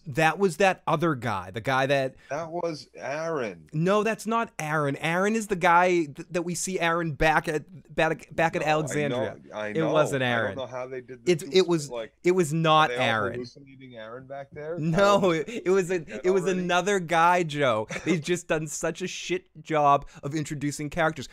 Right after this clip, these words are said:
Speaker 2: which brings me to my next point before we get into the recap of all of this. Fucking Magna, okay? We, we, we get this, all this folk, exactly. We get all this focus on her in this episode, in her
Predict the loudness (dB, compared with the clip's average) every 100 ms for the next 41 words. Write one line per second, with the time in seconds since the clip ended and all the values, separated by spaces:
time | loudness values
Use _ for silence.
0 | -4 -4 -2 -4 -2 -2 -6 -6 -4 -4
1 | -2 -2 -4 -10 -6 -6 -4 -6 -6 -6
2 | -4 -4 -2 -4 -4 -6 -4 -4 -4 -2
3 | -2 -2 -4 -2 -2 -4 -8 -10 -10 -20
4 | -20 -20 _ _ _ -10 -8 -6 -4 -4
5 | -2 2 2 0 -8 -12 -12 -8 -2 2
6 | 2 0 -4 -6 -6 -8 -10 -8 -8 -10
7 | -2 0 0 -4 -4 -2 0 -4 -10 -6
8 | 0 4 4 4 -4 -16 -8 2 4 4
9 | 0 -8 -2 2 2 2 -2 -2 -4 -2
10 | -2 0 2 2 0 -4 -4 -6 -6 -6
11 | -6 -4 -4 -6 _ _ -16 -10 -8 0
12 | 2 2 2 -2